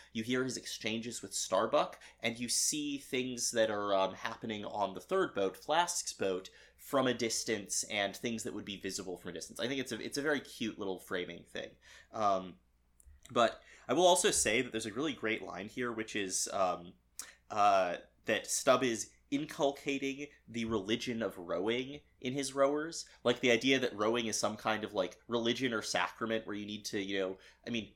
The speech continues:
you all need to pull together, and you need to, um, you have a congregation here,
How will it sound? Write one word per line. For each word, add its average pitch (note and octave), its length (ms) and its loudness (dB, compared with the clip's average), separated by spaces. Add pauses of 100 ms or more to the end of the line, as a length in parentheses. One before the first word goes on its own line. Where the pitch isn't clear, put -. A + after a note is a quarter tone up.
(160)
you G2 140 0
all A2 180 6
need C3 140 -6
to D3 80 -10
pull E3+ 260 -4
together, E3+ 640 0
and G2+ 260 -2
you A2+ 100 -6
need A#2+ 260 -4
to, A2+ 300 2
um, G#2+ 220 2
you A#2 80 -4
have C3 80 -2
a C#3 60 -2
congregation D3+ 880 -6
here, - 420 -10